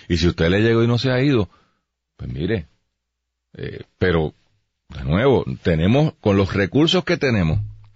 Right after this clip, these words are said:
con el sistema que tenemos, me parece que mucho, mucho han logrado. Y está hablando alguien que no tiene luz, por si acaso, que no digan que uno está, ¿verdad? Eh,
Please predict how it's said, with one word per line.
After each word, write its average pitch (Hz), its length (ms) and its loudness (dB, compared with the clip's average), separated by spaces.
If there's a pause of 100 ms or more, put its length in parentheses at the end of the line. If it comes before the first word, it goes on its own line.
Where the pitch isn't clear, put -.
(120)
con 98 200 2
el 95 80 2
sistema 110 440 0
que 160 100 -4
tenemos, 156 480 0 (420)
me 80 160 -2
parece 64 320 -4
que 143 100 -2
mucho, 80 300 0 (160)
mucho 110 320 2
han 92 80 2
logrado. 78 420 0 (280)
Y 104 140 2
está 85 200 -2
hablando 101 280 2
alguien 127 200 0
que 80 120 -4
no 73 100 -2
tiene 80 220 -2
luz, 64 120 -6 (840)
por - 140 -10
si - 100 -8
acaso, 73 480 -6
que - 120 -18
no 67 140 -12 (160)
digan 76 340 -6
que - 80 -6
uno 71 140 -2
está, 67 300 -4 (840)
¿verdad? 90 380 -2
Eh, 71 300 -2